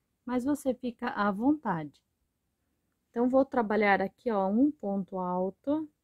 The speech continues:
Dou uma laçada e no mesmo espaço de base, nós vamos trabalhar até completar sete pontos altos. Então, eu tenho os dois primeiro, agora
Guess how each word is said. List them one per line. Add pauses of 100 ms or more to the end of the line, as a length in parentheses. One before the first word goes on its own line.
(3250)
Dou
uma
laçada
e
no
mesmo
espaço
de
base,
nós
vamos
trabalhar (540)
até
completar
sete
pontos
altos.
Então,
eu
tenho
os
dois
primeiro,
agora